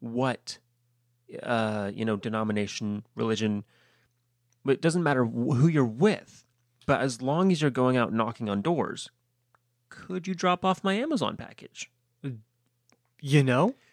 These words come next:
Speaker 1: More people will open the door to you. More people might be nicer to you if you've brought their Alpha Smart Neo two. <laughs>
Speaker 2: Unless you make a nerdy joke at their expense.
Speaker 1: For, I don't know why you would. The thing's amazing.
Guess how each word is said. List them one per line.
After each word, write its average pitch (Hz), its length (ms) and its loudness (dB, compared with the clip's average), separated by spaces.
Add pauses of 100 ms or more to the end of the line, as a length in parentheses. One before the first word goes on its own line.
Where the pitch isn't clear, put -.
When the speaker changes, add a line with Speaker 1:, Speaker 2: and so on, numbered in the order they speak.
Speaker 1:
More 113 280 -4
people - 300 2
will 190 160 4
open 143 240 -2
the 196 80 2
door 107 280 0
to - 200 -10
you. 104 300 -6 (960)
More 113 180 2
people 143 280 -2
might 123 180 -4
be 156 100 -6
nicer 120 380 -2
to - 160 -10
you 110 320 -4
if 120 160 -10
you've 107 160 -10
brought 110 180 -4
their 113 140 -4
Alpha 110 320 -8
Smart 120 360 -4
Neo 127 220 -6
two. 117 420 -4
<laughs> - 40 -4 (2250)
Speaker 2:
Unless 120 320 0
you 127 60 -2
make 123 160 2
a 123 120 -2 (800)
nerdy 127 500 0
joke 110 360 -2
at 104 120 -12
their 107 200 -4
expense. 101 600 -8 (260)
Speaker 1:
For, - 200 -6
I 110 120 -4
don't 117 180 -2
know 117 80 0
why 110 220 0
you 135 140 0
would. 110 240 0
The 131 100 -4
thing's 104 320 -6
amazing. 110 520 -4